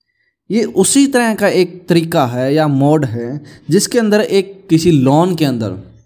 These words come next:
जैसे कि लॉन है, इसके अंदर एक रास्ता बनता है, यानी कि एक पैथ बनता है। सेम उसी तरह से ही एक कस्टम है वो इवॉल्व होती है। ये किस तरह से होता है?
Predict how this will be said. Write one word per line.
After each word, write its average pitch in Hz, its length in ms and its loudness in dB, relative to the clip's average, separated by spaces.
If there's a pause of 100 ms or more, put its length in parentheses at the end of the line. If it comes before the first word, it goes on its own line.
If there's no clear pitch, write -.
(120)
जैसे 131 220 -2
कि 147 60 2
लॉन 143 280 2
है, 147 240 -2 (260)
इसके 185 160 -2
अंदर 226 140 4
एक 214 100 0
रास्ता 160 380 0
बनता 123 300 -2
है, 127 80 0
यानी 151 140 0
कि 170 80 -2
एक 165 200 -4
पैथ 151 140 2 (120)
बनता 110 300 -2
है। 101 260 -6
सेम 208 240 0
उसी 196 300 0
तरह 190 260 0
से 170 120 0
ही 156 280 2
एक 151 420 -2
कस्टम 143 320 -2
है 139 440 -2 (100)
वो 190 120 4
इवॉल्व 160 400 2
होती 120 300 -2
है। 101 220 -6 (760)
ये 214 120 -2
किस 233 220 -4
तरह 233 160 2
से 220 120 2
होता 202 220 0
है? 202 240 -2